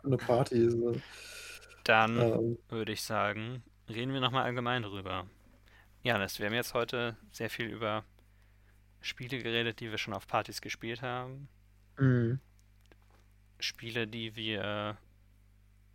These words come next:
Speaker 2: auf Partys spielen werden und spielen wollen.
Speaker 1: Ja.
Speaker 2: Was würdest du sagen, sind so ein paar Faktoren für ein wirklich gutes Partyspiel?
Speaker 1: Ähm, also,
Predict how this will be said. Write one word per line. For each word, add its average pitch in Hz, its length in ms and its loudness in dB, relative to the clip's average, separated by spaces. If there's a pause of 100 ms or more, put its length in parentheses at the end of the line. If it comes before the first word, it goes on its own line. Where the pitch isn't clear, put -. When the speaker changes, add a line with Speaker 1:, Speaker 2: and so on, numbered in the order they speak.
(560)
Speaker 2:
auf - 180 -6
Partys - 260 -2
spielen 117 380 0
werden 120 400 2 (300)
und 107 140 -6
spielen 101 360 -6
wollen. 110 360 -2 (600)
Speaker 1:
Ja. 107 380 4
Speaker 2:
Was 120 280 4
würdest 120 260 -2
du 131 80 -2
sagen, 107 380 2
sind 101 200 -10
so 98 300 -6
ein 98 80 -8
paar 98 220 -4
Faktoren - 460 -8
für - 160 -10
ein 92 380 -8 (140)
wirklich 104 340 -6
gutes - 280 -8
Partyspiel? - 680 -8 (1400)
Speaker 1:
Ähm, 123 460 12
also, 139 420 12